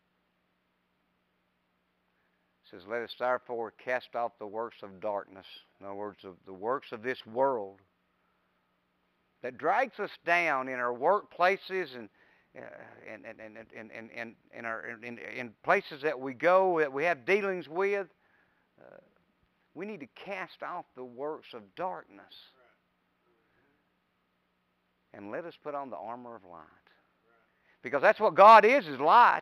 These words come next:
Uh, uh, we all know that when we all get to heaven, there ain't gonna be no more darkness.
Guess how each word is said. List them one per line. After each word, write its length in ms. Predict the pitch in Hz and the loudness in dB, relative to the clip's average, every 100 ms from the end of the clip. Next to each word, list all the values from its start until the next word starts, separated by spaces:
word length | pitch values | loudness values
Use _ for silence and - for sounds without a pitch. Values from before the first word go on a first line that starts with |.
| - | -2
Uh, 160 | 139 120 _ - - - | -6 -6 _ -20 -20 -16
uh, 360 | - 67 65 | -12 -8 -8
we 160 | 127 165 | 2 10
all 240 | 202 226 | 12 12
know 260 | 202 226 226 | 12 12 10
that 100 | 190 | 6
when 100 | 160 | 0
we 120 | 165 | 6
all 380 | 185 226 247 233 | 10 12 12 12
get 220 | 202 233 | 8 2
to 80 | 185 | 4
heaven, 440 | 190 247 180 180 | 8 8 6 2
there 100 | 170 | 2
ain't 200 | 185 226 | 2 2
gonna 160 | 214 220 | 0 2
be 100 | 262 | 2
no 80 | 262 | 4
more 200 | 247 269 | 6 8
darkness. 500 | 269 277 165 - | 10 8 6 -6